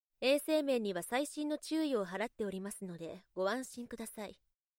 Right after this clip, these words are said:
オナホール内部には、男性器を刺激するための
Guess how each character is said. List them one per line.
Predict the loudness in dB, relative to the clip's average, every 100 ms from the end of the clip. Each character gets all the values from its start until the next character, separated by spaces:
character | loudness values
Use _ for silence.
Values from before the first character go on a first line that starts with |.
| _ _ _ _ _ _ _ _ _ _ _ -2
オ | 2
ナ | 2
ホ | 2 2
ー |
ル | 4
内 | 2 0
部 | 0
に | -2 -2
は、 | -4 -6 -10 -20 -20 _
男 | 2 2
性 | 2 2 2
器 | 2
を | -2
刺 | 0 -4
激 | -4 -6
す | -4
る | -4
た | -2
め | -4 -2
の | -2 -4